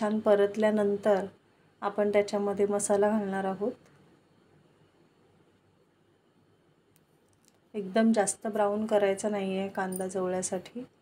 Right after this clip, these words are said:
असाच थोडासा परतला, थोडासा लालसर रंग आल्यानंतरच आपण त्याच्यामध्ये आता अर्धा चमचा हळद घालणार आहोत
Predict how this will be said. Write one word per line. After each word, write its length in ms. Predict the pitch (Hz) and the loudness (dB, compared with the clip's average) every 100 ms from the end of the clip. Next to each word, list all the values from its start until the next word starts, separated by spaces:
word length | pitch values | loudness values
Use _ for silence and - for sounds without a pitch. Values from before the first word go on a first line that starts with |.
| _ _ _ _ _ _ _ _ - | _ _ _ _ _ _ _ _ -16
असाच 520 | - 202 208 - - - _ - | -8 -6 -4 -6 -10 -18 _ -2
थोडासा 480 | 202 196 196 202 208 | 0 2 0 0 -2
परतला, 640 | 208 202 196 202 208 185 - | 0 -2 -2 -2 -2 -2 -2
थोडासा 420 | 196 190 190 208 | -4 -2 0 2
लालसर 400 | 202 185 185 208 | 2 2 -2 -2
रंग 260 | 202 196 196 | -2 -4 -2
आल्यानंतरच 840 | 190 190 196 196 185 196 202 214 | -2 -2 -4 -6 -4 -4 -2 -4
आपण 220 | 202 196 | -6 -6
त्याच्यामध्ये 520 | 196 196 202 196 190 196 | -2 -2 -2 -4 -2 -4
आता 240 | 196 202 | -2 -4
अर्धा 220 | 185 202 | 0 2
चमचा 380 | 208 208 202 208 | 2 2 2 0
हळद 360 | 208 190 196 208 | 2 4 4 4
घालणार 440 | 220 190 196 190 | 2 0 -2 -4
आहोत 280 | 190 185 | -2 -2